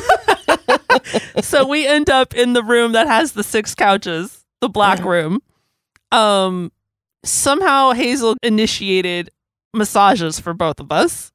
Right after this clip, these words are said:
Speaker 2: Yeah, it's a
Speaker 1: with
Speaker 2: great way to
Speaker 1: coconut oil.
Speaker 2: be in your body.
Speaker 1: Yeah,
Speaker 2: As
Speaker 1: it
Speaker 2: I
Speaker 1: was
Speaker 2: had
Speaker 1: nice.
Speaker 2: described ear-, um,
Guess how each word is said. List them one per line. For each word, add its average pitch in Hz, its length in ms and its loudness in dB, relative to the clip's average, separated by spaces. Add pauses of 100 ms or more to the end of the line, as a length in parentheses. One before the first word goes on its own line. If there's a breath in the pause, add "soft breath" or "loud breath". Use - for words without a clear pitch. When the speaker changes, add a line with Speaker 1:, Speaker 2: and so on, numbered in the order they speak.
(140)
Speaker 2:
Yeah, 202 180 0
it's - 240 -6
a - 40 0
Speaker 1:
with 214 100 2
Speaker 2:
great 208 140 2
way 202 160 4
to 208 60 2
Speaker 1:
coconut 180 180 -2
oil. 170 260 0
Speaker 2:
be 202 180 0
in 196 80 2
your 175 160 0
body. 165 560 -6 (240)
Speaker 1:
Yeah, 180 240 -2 (160)
Speaker 2:
As 185 120 2
Speaker 1:
it 202 40 2
Speaker 2:
I 190 40 2
Speaker 1:
was 175 80 0
Speaker 2:
had 175 100 0
Speaker 1:
nice. 214 180 0
Speaker 2:
described 175 520 -2
ear-, 185 200 -4 (140)
um, 170 340 -2